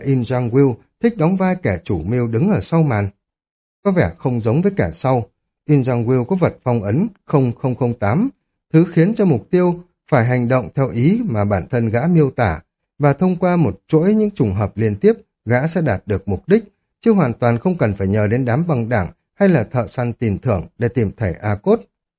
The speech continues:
Chờ đã, nhớ đây thực ra chính là sắp xếp của vật phong ấn không không không tám thì sao?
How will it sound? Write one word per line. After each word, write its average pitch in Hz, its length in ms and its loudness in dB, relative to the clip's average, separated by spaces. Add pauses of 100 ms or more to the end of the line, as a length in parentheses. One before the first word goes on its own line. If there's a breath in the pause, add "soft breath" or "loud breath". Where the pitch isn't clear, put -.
(380)
Chờ 90 140 2
đã, 131 220 2 (480)
nhớ 165 140 4
đây 147 180 4
thực 131 200 -4
ra 127 160 0
chính 156 220 2
là 143 100 2
sắp 170 220 -4
xếp 220 200 2
của 113 100 0
vật 101 240 -2
phong 120 180 0
ấn 120 220 0 (220)
không 135 280 0
không 127 160 -4
không 120 200 -2
tám 123 280 -2
thì 95 180 -2
sao? 143 300 0